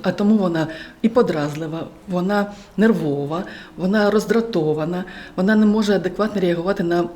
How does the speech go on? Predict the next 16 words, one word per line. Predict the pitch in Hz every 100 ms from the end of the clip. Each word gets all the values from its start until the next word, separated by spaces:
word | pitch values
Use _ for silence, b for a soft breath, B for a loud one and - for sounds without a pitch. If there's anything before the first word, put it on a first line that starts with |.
| - - - -
навколишнє | 190 180 196 185 -
сер-, | 175 185 190
середовище. | - 190 175 151 139 143 - B B B B B
Ще, | - - 294
крім | 339 226 196
цього, | - 160 147 135 - B B B B -
хронічний, | - 196 226 254 269 254 254 - -
е, | 175 170 175 - - -
головний | 208 202 196 214
біль, | 143 156 143 - - - - - - - - - - B B B B B
непереносимість, | 180 247 262 254 240 233 254 247 233 -
е, | 185 180 175 - -
яркого | 196 220 226 220 214
світла | 214 - 151 143 - 147
може | 131 156 147 156
бути, | 147 151 139